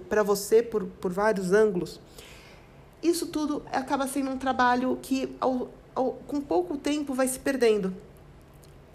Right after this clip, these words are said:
Ele vai, a, a sua energia vai aca-, vai se fechando. Se você não se dispõe a trabalhar, de, em algum momento é como se você jogasse algumas coisas pra baixo do tapete e volta ali pro,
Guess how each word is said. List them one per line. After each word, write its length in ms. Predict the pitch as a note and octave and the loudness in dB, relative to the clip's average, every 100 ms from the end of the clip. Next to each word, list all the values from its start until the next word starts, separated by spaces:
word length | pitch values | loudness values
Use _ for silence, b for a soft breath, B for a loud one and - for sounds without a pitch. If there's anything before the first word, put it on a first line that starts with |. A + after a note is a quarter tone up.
| - | 4
Ele 220 | F#3+ G3+ | 4 4
vai, 360 | G3 A3 A3+ A#3 | 4 6 6 6
a, 260 | G#3+ G#3 - | 4 4 2
a 60 | |
sua 320 | G#3+ - E4 D#4+ | 0 0 0 4
energia 500 | C4 B3 A#3+ C#4+ C4 | 4 4 2 0 2
vai 240 | A#3+ A#3 | 2 2
aca-, 260 | A#3 - - | 0 -4 -8
vai 220 | G3 A3 | -4 0
se 100 | A3 | 0
fechando. 380 | - A3 F#3+ F3+ | 0 0 2 0
Se 100 | F3+ | 0
você 220 | G#3 A#3 | -4 -4
não 140 | D#4 E4 | -4 -4
se 160 | - | -4
dispõe 600 | G#3 G3+ - - B3 D#4+ - | -6 -6 -8 0 2 2 -2
a 60 | |
trabalhar, 600 | F#3 F#3+ F#3 G3 A#3+ B3+ B B B B B - - - - | -4 -4 0 0 0 -2 B B B B B -20 -20 -18 0
de, 120 | F#4 - - | 2 2 0
em 120 | D#4 | 0
algum 260 | D#4+ A#3 A3+ | 4 4 6
momento 420 | C4 C4 C#4 C#4+ | 4 4 2 0
é 40 | |
como 160 | C#4+ C4+ | 0 0
se 80 | B3+ | 0
você 200 | B3+ C4 | 0 0
jogasse 540 | B3+ A3+ G#3+ G#3+ A#3+ | 0 2 0 -4 -4
algumas 300 | A3+ G#3 G#3+ | -2 -2 -4
coisas 220 | - G3+ G3+ | -2 -2 -2
pra 140 | G#3 | -4
baixo 260 | G3+ G3 G3 | -4 -2 -6
do 80 | |
tapete 640 | G3+ G#3+ - F3+ F3+ G#3+ G3+ - | -4 -2 2 0 0 -6 -10 -12
e 120 | - G#3 | -8 -6
volta 480 | F#3 G#3+ G#3+ G#3+ | 4 6 6 4
ali 200 | G#3+ G#3 | 0 0
pro, 440 | G#3 A3 A3 G3 | 0 4 6 6